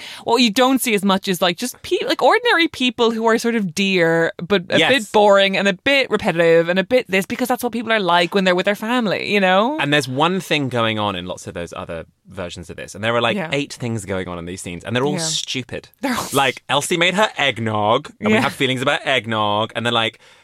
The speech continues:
Speaker 2: there's all this stuff going on, and then on top of that, Sandra Bullock and Bill Pullman, like, making eyes at each other across the table,
Speaker 1: Yeah.
Speaker 2: nodding at each other about how ridiculous it is.
Speaker 1: Yeah.
Speaker 2: And then, yeah, there's just, like, a big, it make, you're right, it makes that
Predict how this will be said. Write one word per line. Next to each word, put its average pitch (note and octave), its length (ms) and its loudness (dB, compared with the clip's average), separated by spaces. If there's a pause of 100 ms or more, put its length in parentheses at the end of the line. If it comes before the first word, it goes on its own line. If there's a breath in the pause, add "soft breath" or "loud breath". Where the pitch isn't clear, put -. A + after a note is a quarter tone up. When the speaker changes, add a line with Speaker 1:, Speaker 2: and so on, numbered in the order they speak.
(240 soft breath)
Speaker 2:
there's B2 140 -2
all D3 80 -4
this E3+ 120 -2
stuff - 280 -2
going G#2+ 220 -2
on, G#2 160 -2
and A2 180 -4
then C3+ 220 2
on C3 80 0
top B2+ 180 -4
of A#2 80 -12
that, G#2+ 180 -2
Sandra G#2+ 460 -4
Bullock G#2 400 -4
and F#2+ 100 -10
Bill G#2 160 -4
Pullman, G#2 320 -6
like, F#2+ 140 -6
making G2 300 -6
eyes G#2 180 -2
at G2 80 -14
each G2 140 -10
other F#2+ 180 -4
across G2 220 -10
the - 80 -20
table, G2+ 440 -6
Speaker 1:
Yeah. E3+ 320 -8
Speaker 2:
nodding G#2+ 440 -2
at - 40 -6
each F#2+ 120 -12
other G2 120 -4
about E2+ 140 -6
how F#2 240 -6
ridiculous A2 460 -6
it G2 80 -2
is. F#2+ 280 -2 (140 loud breath)
Speaker 1:
Yeah. E3+ 340 -8
Speaker 2:
And A2+ 160 -2
then, A2+ 200 0 (160)
yeah, D3 240 -2
there's A#2 160 -4
just, D3 160 -6
like, C3 120 -6
a A#2+ 60 -6
big, B2+ 400 -4 (380)
it B2+ 120 -8
make, C#3 220 0
you're C3 140 -4
right, A2+ 100 0
it G2+ 100 -6
makes C3 200 -6
that - 180 -4